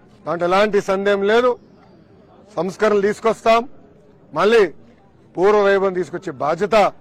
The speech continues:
ఎన్డీఏ ప్రభుత్వం తీసుకుంటుందని ప్రజలందరూ తెలుపుకుంటూ, నిజంగానే చాలా చాలా బాధేస్తుంది. నిన్న చంద్రబాబు నాయుడు గారు చెప్పినప్పుడు అక్కడున్న శాసనసభ్యులు మేమందరం షాక్కి కూడా గురయ్యాం. అదైన తర్వాత రాత్రి మేము అందరం కూడా మా-, మాట్లాడుకుంటాం జరిగింది.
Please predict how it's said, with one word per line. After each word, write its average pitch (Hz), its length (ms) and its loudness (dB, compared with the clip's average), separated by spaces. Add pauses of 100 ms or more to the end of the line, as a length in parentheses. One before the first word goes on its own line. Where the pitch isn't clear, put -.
(320)
ఎన్డీఏ 175 340 0
ప్రభుత్వం 170 480 -8
తీసుకుంటుందని 175 680 -6 (580)
ప్రజలందరూ 185 500 -2
తెలుపుకుంటూ, 180 580 -8 (340)
నిజంగానే 208 320 -2 (100)
చాలా 196 200 0 (100)
చాలా 196 140 2
బాధేస్తుంది. 185 600 -6 (680)
నిన్న 180 140 -4
చంద్రబాబు 208 600 2
నాయుడు 208 200 2
గారు 196 120 0
చెప్పినప్పుడు 190 560 -2 (460)
అక్కడున్న 180 280 -2
శాసనసభ్యులు 185 640 -2
మేమందరం 175 460 -2 (440)
షాక్కి 185 300 -2
కూడా 180 180 -2
గురయ్యాం. 190 420 -2 (760)
అదైన 180 280 -2
తర్వాత 214 220 2
రాత్రి 190 260 0
మేము 185 120 -4
అందరం 196 280 -2
కూడా 202 140 -2
మా-, 180 280 -6
మాట్లాడుకుంటాం 175 680 -10
జరిగింది. 196 420 -4